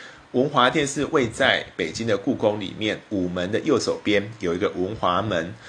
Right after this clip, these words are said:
进去以后是文华殿，是皇帝读书的地方，地方。文华殿的后面是文渊阁，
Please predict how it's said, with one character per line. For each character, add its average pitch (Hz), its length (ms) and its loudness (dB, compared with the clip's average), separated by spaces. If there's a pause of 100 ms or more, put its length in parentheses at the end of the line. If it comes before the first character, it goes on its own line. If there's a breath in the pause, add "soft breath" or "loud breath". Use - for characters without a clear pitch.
(200 loud breath)
进 151 180 0
去 143 160 -2
以 95 100 0
后 120 140 6
是 - 140 0
文 98 240 -2
华 92 240 0
殿， 120 300 2
是 - 180 -4 (300)
皇 104 280 4
帝 143 240 -2
读 92 160 -4
书 110 200 -2
的 104 80 2
地 95 240 -4
方， - 360 -2
地 120 160 2
方。 98 320 2 (440 loud breath)
文 127 180 2
华 120 240 4
殿 139 140 0
的 110 80 2
后 139 240 4
面 120 320 -2
是 - 180 -2
文 92 300 -4
渊 117 240 2
阁， 90 320 0